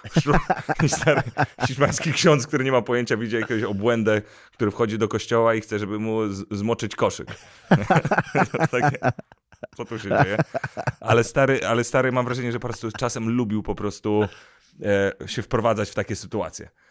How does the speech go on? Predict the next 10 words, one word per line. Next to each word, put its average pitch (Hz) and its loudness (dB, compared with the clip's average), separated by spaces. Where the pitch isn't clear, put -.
W - -20
sensie, 110 -6
że 107 -2
po 101 -4
prostu 104 -4
lubił 104 -2
nagle, 95 -2
wiesz, 85 -8
w-, 92 -12
w-, 98 -14